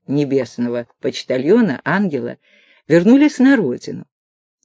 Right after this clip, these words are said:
Уже взрослого Иисуса крестили в реке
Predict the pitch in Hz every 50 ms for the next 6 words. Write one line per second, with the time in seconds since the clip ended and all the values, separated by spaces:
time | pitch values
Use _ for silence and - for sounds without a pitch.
0 | _ _ _ _ - 165 185 180 240 294 302 247 - - 143 139 185 190 185 160
1 | - - 131 131 127 131 135 - 147 151 165 - - 277 302 302 - - 120 113
2 | _ _ _ _ _ _ _ _ - - 175 196 185 - - - 302 302 302 240
3 | 190 160 165 - - - 233 262